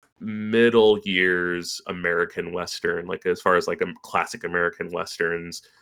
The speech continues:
High Noon isn't, like, the earliest, but it's definitely early on in the lineage.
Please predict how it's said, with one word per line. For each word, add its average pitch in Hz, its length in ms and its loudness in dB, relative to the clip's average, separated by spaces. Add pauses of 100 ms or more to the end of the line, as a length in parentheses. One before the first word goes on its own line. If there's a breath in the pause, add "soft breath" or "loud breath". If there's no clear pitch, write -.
(140 soft breath)
High 98 180 0
Noon 90 200 2
isn't, 87 240 -2
like, 85 200 -2
the - 160 0
earliest, 123 600 6
but 92 100 0
it's - 120 -4
definitely 90 420 -4
early 87 320 -2
on 87 300 -6 (160)
in 95 80 -6
the 85 80 -2
lineage. 87 640 -2